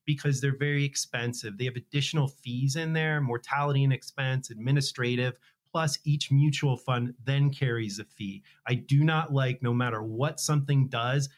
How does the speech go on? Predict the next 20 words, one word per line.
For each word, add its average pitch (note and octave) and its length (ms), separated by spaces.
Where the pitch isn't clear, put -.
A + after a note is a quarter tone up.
I A#2+ 100
do C3+ 220
not C#3 240
like C3 220
excessive B2+ 560
fees C#3 240
because - 400
excessive D3+ 560
fees C3+ 360
add B2 220
up A#2+ 240
and A2+ 120
they A#2+ 200
eat C3+ 180
into C3+ 180
profits B2+ 560
for C3 100
my G#2+ 160
clients. C3 600
So C#3 320